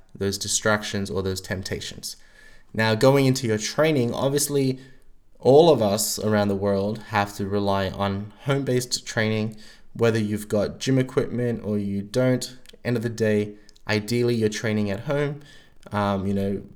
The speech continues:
because we need this virus to, we need to flatten the curve, right? We need to, uh, work around this and minimize social contact, et cetera. So home-based programs can be as challenging as you want them to be,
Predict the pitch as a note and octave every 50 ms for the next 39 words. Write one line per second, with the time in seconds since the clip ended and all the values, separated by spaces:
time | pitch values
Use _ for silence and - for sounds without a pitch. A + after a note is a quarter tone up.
0 | - - A2+ G#2 - G#2 G2+ G2 - G#2+ G#2 G2+ G2+ F#2 G2 G2 - G2 G2 F#2+
1 | F#2 F2+ F#2 F#2+ - - - - G2+ - - G2+ G2+ A2 A2+ G#2+ G#2 G2+ - -
2 | G#2+ F#2+ G2 G2 F#2 F#2 - A2+ G2+ F#2+ F#2 - - - F#2+ F#2+ F#2+ F#2+ F2+ G2
3 | G2+ G2 G2 - - G2 F#2 F2+ F2+ F#2 - - - - - - - - - A2
4 | A2+ A2 - A2 A2+ A2+ G#2+ G#2 G#2 G#2 G#2 - - - G2 G2 G2 F#2+ F#2+ G2+
5 | G2+ G#2 G#2 G#2 G2+ G2 F#2+ F#2+ F#2+ - - - - - - - - - - -
6 | A2+ G#2+ G#2+ - - - A#2+ G#2+ G#2 G#2+ A2 G2 F#2+ F#2+ - - G2+ - - -
7 | C#2+ - - - - - - - - E2+ E2 E2+ A#2+ - - C3 C3 - - -
8 | - - - - _ - - - - - C#3 D#3 D#3+ F3 F3 E3+ E3+ - C#3 C3
9 | B2+ B2+ B2 A#2+ A#2+ A2+ - - - - - - - - - C#3 C3+ C3+ C3 B2+
10 | B2+ A#2 A2+ A2 A#2 A#2+ - G#2+ G#2+ G#2+ - - - A2+ A2+ A#2 A#2 A2+ A#2 A2+
11 | A2+ G#2+ G#2+ G#2 G#2 A2 A2+ A#2 B2 B2 B2+ C3 C3+ C3+ C3+ C3+ C3+